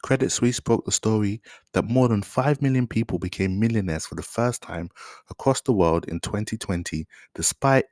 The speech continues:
the economic damage from the covid nineteen pandemic. While many poor people became poorer,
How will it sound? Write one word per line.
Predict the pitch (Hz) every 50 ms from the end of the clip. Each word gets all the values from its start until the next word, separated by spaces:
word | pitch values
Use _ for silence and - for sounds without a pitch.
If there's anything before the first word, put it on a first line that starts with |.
| _ -
the | - -
economic | 104 98 - 120 117 117 117 113 - -
damage | - 82 82 82 80 78 -
from | - - 80
the | - -
covid | - - 90 90 90 92 92
nineteen | 90 87 87 90 87 - - 85 87
pandemic. | 85 - 87 85 80 87 82 80 80 - - - _ _ - - - - - - - - _ -
While | 90 90
many | 98 104 123 139 156 156
poor | - - - 127 120
people | - - 110 107 - - 117 107
became | 107 101 - 107 104 104 107
poorer, | - - 110 107 95 82 80 78 80